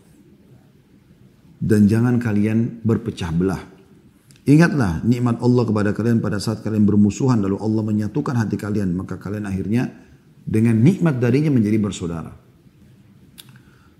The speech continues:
Kata beliau, ayat ini turun kepada orang-orang Aus dan Khazraj. Siapa itu Aus? Suku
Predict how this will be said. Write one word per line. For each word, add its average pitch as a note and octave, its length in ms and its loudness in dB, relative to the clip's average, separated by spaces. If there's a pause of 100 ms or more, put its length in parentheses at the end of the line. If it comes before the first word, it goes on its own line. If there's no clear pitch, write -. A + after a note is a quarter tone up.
Kata D#3 240 4
beliau, B2 400 6 (2500)
ayat D3+ 240 6
ini F#3 160 4
turun F#3 320 6
kepada D#3 720 0
orang-orang D3 560 -2
Aus C#3+ 400 -4
dan A2 240 0
Khazraj. F2+ 640 -6 (560)
Siapa C#3+ 400 -6
itu A#2+ 120 -8
Aus? A#2+ 520 -4 (200)
Suku - 560 -2